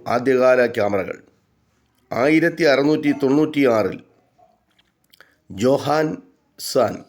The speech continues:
എന്നയാൾ ആദ്യത്തെ ക്യാമറ നിർമ്മിച്ചു. ആയിരത്തി എണ്ണൂറ്റി ഇരുപത്തിയാറിൽ ജോസഫ് നിപ്സെ എന്ന ഫ്രഞ്ചുകാരനാണ് ക്യാമറ ഉപയോഗിച്ച് ആദ്യമായി ചിത്രം പകർത്തിയത്. ഒട്ടേറെ ഗവേഷകർ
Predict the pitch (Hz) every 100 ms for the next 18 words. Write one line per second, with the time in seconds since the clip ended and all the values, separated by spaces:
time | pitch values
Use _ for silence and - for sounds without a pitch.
0 | _ _ _ _ _ _ _ _ 107 117
1 | 135 127 123 110 127 131 135 131 120 113
2 | 120 117 104 101 104 - - _ _ _
3 | _ _ _ _ _ _ - 113 156 165
4 | 165 160 156 151 156 135 156 156 151 139
5 | 135 120 123 151 165 160 - - _ _
6 | _ _ _ - 95 131 135 - 165 156
7 | - 117 135 123 127 135 135 160 147 127
8 | 120 113 117 120 143 139 135 127 117 113
9 | - 113 - _ _ _ 101 117 127 131
10 | 123 117 - 113 - 139 120 95 87 -
11 | 87 - - _ _ _ _ _ _ _
12 | _ _ _ - 95 - 175 180 180 135
13 | 135 156 156 160 151